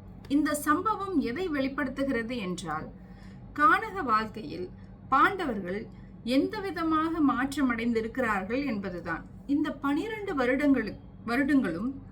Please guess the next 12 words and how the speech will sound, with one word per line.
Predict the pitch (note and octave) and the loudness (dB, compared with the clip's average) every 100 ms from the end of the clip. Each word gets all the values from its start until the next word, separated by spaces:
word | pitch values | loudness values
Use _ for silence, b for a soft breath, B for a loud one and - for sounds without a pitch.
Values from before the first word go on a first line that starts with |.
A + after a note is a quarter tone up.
| - | -4
அவர்களை | B3 E4 D4 C#4+ | -2 0 -2 0
ஒ-, | C4 A3+ - - | 2 0 -4 0
ஒரு, | B3 A#3+ A#3 A3+ | 0 0 -4 -2
ஒரு | A#3+ A#3+ - | -2 -2 -2
சாபமாக | D#4 F4 F#4 F4 E4 | -4 -2 0 0 0
இருக்கவில்லை. | D4+ A3+ - D#3 C#3+ F3 - B B B | -2 -4 -8 -8 -8 -10 -12 B B B
அவர்களை | C4 D#4 D4+ C#4 A#3+ | 0 2 0 -2 2
இன்னும் | C#4+ G#4 G#4+ F#4+ | 0 0 -4 -2
மேம்பட்ட | D4 E4+ F#4 C#4+ D#4+ | 0 0 -2 0 2
மனிதர்களாக | B3+ B3+ C#4 C4+ B3 A3+ A#3 D#4 | 2 2 2 2 0 0 -2 -2
உருமாற்றி | C4+ D4+ D#4+ D#4 C#4 | -2 0 0 0 0
இருக்கிறது. | A#3+ F3+ - F3 D3+ - - | -4 -6 -6 -8 -8 -10 -14